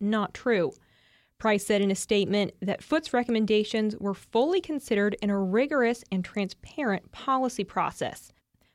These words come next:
But he added that some of the special envoy's proposals were determined to be harmful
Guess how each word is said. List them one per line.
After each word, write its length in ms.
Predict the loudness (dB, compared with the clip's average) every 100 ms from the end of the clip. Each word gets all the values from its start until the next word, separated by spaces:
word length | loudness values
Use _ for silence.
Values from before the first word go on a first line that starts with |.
| -4
But 100 | -2
he 140 | -2 -2
added 460 | 0 2 0 -2 -4
that 180 | -4
some 400 | -4 -2 0 2
of 120 | 0 -2
the 80 |
special 360 | -2 -2 -2 -2
envoy's 460 | 0 0 0 -2 -4
proposals 720 | -10 -2 2 2 4 2 0 -12 -20 -10 -2
were 120 | 2
determined 480 | 0 0 0 0 0
to 80 |
be 140 | 0 -2
harmful 760 | -2 -2 0 0 0 -4 -4